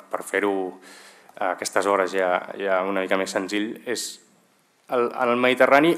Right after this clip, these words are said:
o està pla o hi ha sis metres d'onada. No, no, no tenim... Aquest punt intermig no, no acaba d'existir. Aquest onatge de fons permanent, constant, que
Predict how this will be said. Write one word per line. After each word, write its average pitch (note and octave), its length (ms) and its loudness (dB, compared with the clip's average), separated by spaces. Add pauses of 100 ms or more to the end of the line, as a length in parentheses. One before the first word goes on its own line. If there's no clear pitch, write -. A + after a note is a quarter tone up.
o C#3 180 6
està D#3 240 6
pla D#3 220 4 (1040)
o C#3 140 6
hi C#3+ 240 4
ha B2 100 8
sis A#2+ 200 -2
metres G#2 320 0
d'onada. F#2 500 -4
No, B2 220 -8
no, B2+ 260 -4
no C#3+ 160 -2
tenim... C3 300 6 (680)
Aquest C#3 240 0
punt D3+ 160 6
intermig C3+ 640 4
no, A#2+ 360 4
no A#2 300 2
acaba A2+ 380 6
d'existir. F#2 540 -4 (260)
Aquest A#2+ 380 -4 (420)
onatge B2+ 460 2
de A2+ 80 2
fons A#2+ 560 0 (240)
permanent, A#2 680 -2
constant, A2+ 760 -2
que G2 140 -4